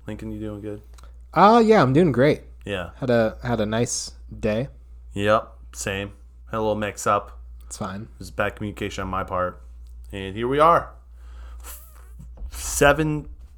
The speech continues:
Speaker 1: twelve thirty at night. Podcasting
Speaker 2: A M,
Speaker 1: for you guys
Speaker 2: P M.
Speaker 1: in the morning. In the morning at seven, w-, six, <clears throat> five thirty in the morning, podcasting for you guys.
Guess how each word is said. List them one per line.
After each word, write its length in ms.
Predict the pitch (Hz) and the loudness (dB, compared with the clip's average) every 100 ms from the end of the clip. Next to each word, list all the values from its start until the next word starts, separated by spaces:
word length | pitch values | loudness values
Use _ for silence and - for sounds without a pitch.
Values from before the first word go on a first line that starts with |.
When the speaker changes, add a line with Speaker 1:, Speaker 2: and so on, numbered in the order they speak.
| - | -18
Speaker 1:
twelve 600 | - 143 139 139 131 - - - | 2 8 10 10 6 0 -18 -12
thirty 380 | - 123 123 127 | 2 4 4 2
at 100 | 127 | 0
night. 360 | 131 139 120 - - - - - - - - - - - - - - - - - - - - | 4 6 6 0 -14 -18 -18 -20 -20 -20 -20 -20 -20 -20 -20 -20 -20 -20 -20 -18 -18 -18 -6
Podcasting 400 | - 131 123 131 | 4 6 8 6
Speaker 2:
A 40 | 131 | 4
M, 60 | |
Speaker 1:
for 40 | 135 | 4
you 120 | 139 | 6
guys 200 | 135 117 | 6 6
Speaker 2:
P 40 | |
M. 20 | 147 | 0
Speaker 1:
in 40 | |
the 40 | 156 | 2
morning. 400 | 160 165 139 117 | 8 8 6 -2
In 180 | 147 160 | -2 -2
the 60 | |
morning 360 | 160 160 165 160 | 2 2 2 0
at 260 | 160 156 - | -2 -4 -8
seven, 540 | - 147 156 156 - 127 | 4 4 4 -2 -2 -4
w-, 240 | 127 127 - | -6 -8 -10
six, 440 | 113 151 - - 151 139 110 85 | -4 -2 -2 -4 -2 -2 -6 -10
<clears throat> 340 | - - - | -14 -18 -18
five 380 | - - 143 143 | -14 8 8 8
thirty 220 | 160 151 | 6 2
in 60 | 156 | 2
the 60 | 156 | 2
morning, 340 | 156 151 131 | 2 2 0
podcasting 560 | - 131 127 139 123 - | 4 4 4 2 -2 -4
for 120 | 131 | -6
you 100 | 127 | -2
guys. 640 | 120 113 101 90 82 - | 2 4 4 0 -6 -14